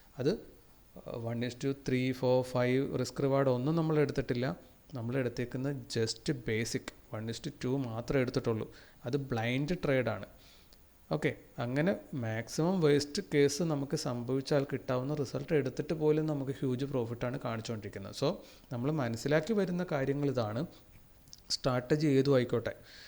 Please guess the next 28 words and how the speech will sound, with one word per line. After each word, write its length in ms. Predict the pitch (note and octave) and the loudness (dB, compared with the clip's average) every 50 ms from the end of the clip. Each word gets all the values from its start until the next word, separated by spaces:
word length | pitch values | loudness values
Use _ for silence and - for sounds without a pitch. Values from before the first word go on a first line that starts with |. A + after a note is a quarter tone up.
| - - - - - - - - - - | -20 -20 -20 -20 -20 -20 -20 -18 -16 -10
വിൻ 260 | C#3 B2 B2 C3+ C#3 C3+ | -6 -2 0 0 0 2
പ്രോബബിലിറ്റി 680 | C#3+ E3 D#3 D3+ D3 D#3 D3+ D#3+ D#3 D3+ D3+ D3+ D#3 D#3 - - - - - | 2 4 4 4 4 4 4 4 2 2 2 0 0 0 -2 -10 -16 -6 -2
നിങ്ങൾക്ക് 200 | C#3+ C3+ C3+ D3+ | 0 0 2 0
ഫിഫ്റ്റി 320 | B2+ - C3+ - - - C#3+ | 0 0 -2 -2 0 -2 -2
ഫിഫ്റ്റി 320 | C3+ C#3+ C#3 - - D#3 | -2 -2 -8 0 0 2
തരുന്ന 320 | C#3+ D3 C3+ C3+ C3+ C3+ | 4 4 4 4 2 0
സ്ട്രാറ്റജി 440 | C3 - - C3+ B2 A#2+ B2+ A#2+ A#2+ | 0 0 0 0 0 0 -2 -2 0
ആവാം, 300 | A2+ A2+ A2+ A#2 B2+ - - - - - - - - - - | 0 0 0 -2 -4 -4 -8 -18 -20 -20 -20 -20 -16 -6 -2
അത് 140 | B2+ B2+ | 0 2
എയ്റ്റി 480 | B2+ A#2+ B2+ B2 B2 B2+ B2 - - E3 | 2 2 2 2 0 0 0 2 2 4
തരുന്ന 300 | D3+ D3+ C#3+ C#3+ C#3 C3+ | 6 6 6 6 4 0
സ്ട്രാറ്റജി 480 | C3 - - A#2+ A2+ A2+ - A#2 A#2+ A#2 | -2 0 0 0 0 0 -2 -4 -2 -2
ആവാം, 280 | A2 A2 A2 A2 A2 - - - - | -2 -2 -2 -4 -6 -8 -12 -6 -4
ഇല്ലെങ്കിൽ 300 | A#2+ A#2 A#2+ B2+ B2+ C#3 | -4 -2 -2 -2 -2 -4
ഫോർട്ടി 420 | - - C3 A#2 A#2+ A#2+ - D3+ | -2 0 0 0 0 0 0 0
തരുന്ന 300 | C#3+ D3 C3+ B2+ B2 B2 | 2 2 2 2 0 -2
സ്ട്രാറ്റജി 480 | A#2 - - A#2 A2 G#2 B2 A2 - A2 | -4 -2 0 0 0 0 -4 -6 -6 -4
ആവാം. 240 | F#2+ F#2 F2+ F2+ - - - - - - - - - - - - - - - | -4 -4 -6 -8 -10 -14 -20 -20 -20 -20 -20 -20 -20 -20 -20 -20 -12 -6 0
മിനിമം 400 | C3 C3 C3 C3 D3 E3+ F#3 F#3 | 2 2 4 4 4 2 2 2
ഫോർട്ടി 420 | - D3+ B2+ B2+ B2+ B2+ - F#3 | 2 0 0 0 0 0 0 -2
പെർസെൻറ്റേജ് 460 | F3+ F3+ F3 D3 - D3 C#3+ C#3+ C#3+ | 0 0 0 0 0 -2 -2 -2 -2
വിൻ 220 | C3+ C3+ B2 A#2+ A#2+ | -2 -2 -2 -2 0
റേഷ്യോ 220 | C3+ C3 - D3 C#3 | -2 -2 0 -2 -2
തരുന്ന 340 | C3+ B2+ A#2 A#2+ A#2 B2 B2 | -2 0 -2 -2 -2 -2 -2
ഒരു 180 | A#2 A2+ A#2+ | -2 -2 -4
സ്ട്രാറ്റജി 540 | A#2+ - - A#2+ G#2+ G#2+ A2 - D3+ C3+ C#3+ | -6 -6 -6 -6 -4 -4 -4 -2 -2 0 0
നിങ്ങളുടെ 340 | C#3 C3 B2 A#2+ A#2+ B2 A#2+ B2 | 0 -2 -2 -2 -2 0 0 0
കയ്യിലുണ്ടെങ്കിൽ 800 | A#2+ A#2+ A#2 A2 G#2+ G#2 A2 A#2+ A#2+ C#3 C3 B2 A2+ A#2 A#2 | -2 -2 -2 -2 -2 -4 -4 0 0 0 0 0 0 -2 -2